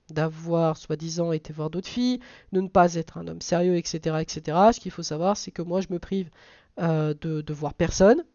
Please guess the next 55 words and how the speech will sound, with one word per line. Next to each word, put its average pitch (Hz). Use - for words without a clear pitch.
d'accord ? 165
Parce 165
que -
tout 165
simplement, 180
moi, 160
j'ai 160
un 160
à 156
me 156
reprocher. 160
Mais 233
par -
contre, 233
elle 214
a 185
beaucoup 208
de 202
choses 202
à 175
se -
faire 165
reprocher. 160
Et 208
aujourd'hui, 175
le 165
vice 175
de 160
problème, 170
il 175
est 190
que 175
si -
depuis 214
le 180
début, 175
elle 170
avait 175
juste 208
fermé 196
sa 180
gueule 165
en 185
disant, « 175
C'est -
faux, 208
j'ai 190
menti, 208
et 180
j'ai 165
aucune 190
preuve -
qui 175
me 160
trompe », 220